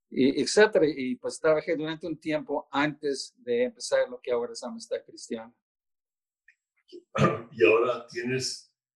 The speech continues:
Speaker 2: una, un grupo que se llama Amistad Cristiana de Chihuahua.
Speaker 1: De Chihuahua, sí.
Speaker 2: Sí.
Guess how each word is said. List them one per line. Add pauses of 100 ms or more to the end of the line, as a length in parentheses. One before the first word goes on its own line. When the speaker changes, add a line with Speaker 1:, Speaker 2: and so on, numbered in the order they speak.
(380)
Speaker 2:
una,
un
grupo
que
se
llama
Amistad
Cristiana
de
Chihuahua. (500)
Speaker 1:
De
Chihuahua,
sí.
Speaker 2:
Sí.